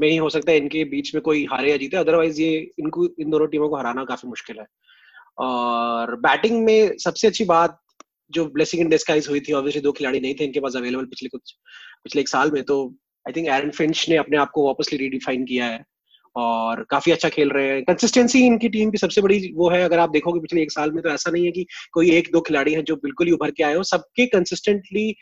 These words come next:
चालीस पचास, चालीस पचास एवरेज है। उस्मान ख्वाजा is obviously right up there with, like, sixty or something average, but otherwise people are doing very, very well in terms of batting। Bowling में तो यार इनकी definitely बहुत स्ट्रॉन्ग टीम है। I think रिचर्डसन के बारे में बताया इन्होंने।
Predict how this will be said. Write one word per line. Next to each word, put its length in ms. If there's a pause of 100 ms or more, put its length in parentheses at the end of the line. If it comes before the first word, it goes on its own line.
(460)
चालीस 220
पचास, 300
चालीस 180
पचास 220
एवरेज 320
है। 120
उस्मान 300
ख्वाजा 300
is 160 (160)
obviously 240
right 180
up 60
there 140
with, 100
like, 180
sixty 240
or 120
something 280
average, 180
but 140
otherwise 300 (380)
people 240
are 200
doing 500
very, 180
very 200
well 160
in 360
terms 200
of 60
batting। 280 (420)
Bowling 200
में 120
तो 60
यार 160
इनकी 200 (300)
definitely 360
बहुत 260
स्ट्रॉन्ग 280
टीम 260
है। 120
I 60
think 180
रिचर्डसन 360
के 80
बारे 160
में 100
बताया 280
इन्होंने। 260